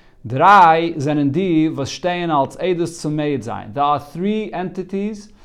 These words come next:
that are standing as witnesses to testify. Und das seinen, and they are as follows. Der Beer von Yitzchak, the well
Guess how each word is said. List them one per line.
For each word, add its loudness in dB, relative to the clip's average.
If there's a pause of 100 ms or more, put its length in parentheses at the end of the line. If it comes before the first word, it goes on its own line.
(300)
that -2
are 0
standing -2
as -4
witnesses -6
to -8
testify. -2 (1300)
Und -4
das 0
seinen, 0
and 0
they 2
are 6
as -2
follows. 0
Der -4
Beer 0
von -4
Yitzchak, -2
the -6
well 2